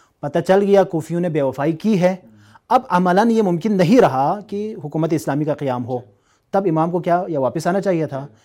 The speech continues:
یا مثلاً خدا نخواستہ تس-، تسلیم ہونا چاہیے تھا، یا مثلاً جس طرح سے کہا یمن کی طرف نکل جاتے، یہ کچھ ایسا اقدام کرتے۔ لیکن امام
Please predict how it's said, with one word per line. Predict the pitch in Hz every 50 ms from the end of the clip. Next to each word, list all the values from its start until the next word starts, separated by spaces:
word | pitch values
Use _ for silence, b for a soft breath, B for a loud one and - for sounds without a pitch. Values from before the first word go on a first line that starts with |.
| b b -
یا | 156 147 143
مثلاً | 139 143 139 - 139 135
خدا | 127 - 135 131 135
نخواستہ | 135 - 131 123 117 - - 135 131 -
تس-، | 127 - - - - - - - 139
تسلیم | 117 - 123 - 156 180 190 165
ہونا | 160 175 170 165
چاہیے | 143 165 147 139 139
تھا، | 139 160
یا | 190 220 214 208 214 208
مثلاً | 180 156 180 185 196
جس | 180 160 156 -
طرح | 175 156
سے | 151
کہا | 151 147 147
یمن | 147 139 135 156 180
کی | 175 175
طرف | 160 170 160
نکل | 160 160 - - 147
جاتے، | 131 139 135 - 185 190 B B B B
یہ | 262 254
کچھ | 269 - -
ایسا | 262 240 226 - 262
اقدام | 240 196 165 165 147 139
کرتے۔ | 127 - 127 120 - 196 220 b b b b b b
لیکن | 143 156 156 220 220 190
امام | 165 160 156 156 175 202 240 277 277